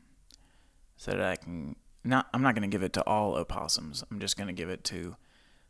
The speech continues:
the posterity of these two opossums and their wives.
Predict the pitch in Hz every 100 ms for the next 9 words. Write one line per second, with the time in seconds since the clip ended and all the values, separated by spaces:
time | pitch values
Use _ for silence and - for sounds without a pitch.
0 | - - 80 - - - - 98 90 85
1 | 85 78 85 101 98 - 69 55 - -
2 | - - 76 - - - - - - 101
3 | 78 90 87 60 67 -